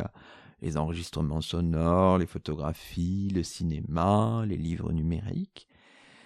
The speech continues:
Mais aussi, et c'est ça, c'est dans, c'est un jeu assez subtil finalement, mais aussi des traces longtemps négligées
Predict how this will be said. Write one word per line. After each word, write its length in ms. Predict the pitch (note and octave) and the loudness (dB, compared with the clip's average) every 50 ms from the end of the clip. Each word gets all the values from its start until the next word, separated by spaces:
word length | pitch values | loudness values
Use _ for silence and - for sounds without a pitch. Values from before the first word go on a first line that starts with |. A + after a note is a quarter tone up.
| - _ _ _ _ | -20 _ _ _ _
Mais 380 | - C3 C3 D3 D#3+ F#3+ G#3 G3+ | 0 4 6 8 10 10 10 10
aussi, 680 | G3 F#3 D#3+ D#3+ E3 E3+ - - - - A#3 B3 A#3+ | 8 8 6 4 4 4 2 0 0 2 4 4 6
et 40 | F3+ C#3 | 4 4
c'est 120 | - - | 2 -2
ça, 240 | B2 - - F#3 F3+ | 0 2 4 4 4
c'est 160 | D#3+ - A#2+ | 4 4 4
dans, 340 | A#2 A#2 A#2 A2 A2+ A2 G#2+ | 6 6 6 6 4 4 2
c'est 280 | - - G#2 G2+ - | 0 -2 -2 -2 0
un 100 | G2 G#2 | 0 0
jeu 300 | G#2 G#2+ B2+ C3 - F#2+ D2 | 0 2 2 2 2 2 0
assez 460 | D#2+ E2 B1 C2+ D2 G2 A2+ - B2 | 0 -2 -2 -2 -2 -2 -2 -2 -4
subtil 480 | - - - C#3 - - B3+ C4 A3 C#3+ | -2 0 -2 -2 2 4 4 6 6 4
finalement, 440 | - - G#2 F#2+ F2+ F#2+ F#2+ F#2 F#2+ | 2 2 2 2 4 4 4 4 6
mais 120 | G2 G#2+ | 6 6
aussi 240 | A#2 A#2 - - D3+ | 6 6 4 2 2
des 120 | B2+ A2+ | 2 2
traces 500 | - - - D#3+ F3 E3+ - - - - - | 2 2 2 4 4 2 2 -4 -10 -10 -4
longtemps 480 | - G#2+ B2 C#3+ D3 D3+ - E3 D#3+ | 2 4 6 6 6 6 8 8 10
négligées 920 | D#3 D3+ D3 C#3 C3 C#3 C#3+ D3 C#3 C3+ C3 C#3+ D#3 D#3 E3 F3+ F#3+ G3+ | 10 10 10 8 6 2 0 2 2 2 2 4 4 4 6 6 6 4